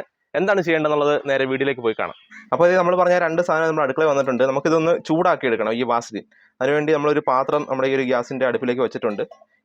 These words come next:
ഇനി ഈ ഒരു, ആ, വാസലിനല്ല, ഈ ഒരു നമ്മൾ പെട്രോളിയം ജെല്ലി നമ്മൾ ഇതിനൊക്കെ ഇടാൻ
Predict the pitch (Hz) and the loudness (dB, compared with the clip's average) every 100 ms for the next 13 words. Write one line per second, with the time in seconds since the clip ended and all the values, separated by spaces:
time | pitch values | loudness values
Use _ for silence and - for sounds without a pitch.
0 | - 170 196 196 196 - 165 165 160 156 | -6 -2 0 2 0 0 0 2 4 4
1 | 156 156 208 170 170 160 170 160 170 170 | 2 0 0 0 2 0 -2 -4 -6 -4
2 | 165 175 180 170 156 156 - 135 135 139 | -2 0 2 2 0 -2 -4 -4 -2 0
3 | 143 123 135 | 0 0 -2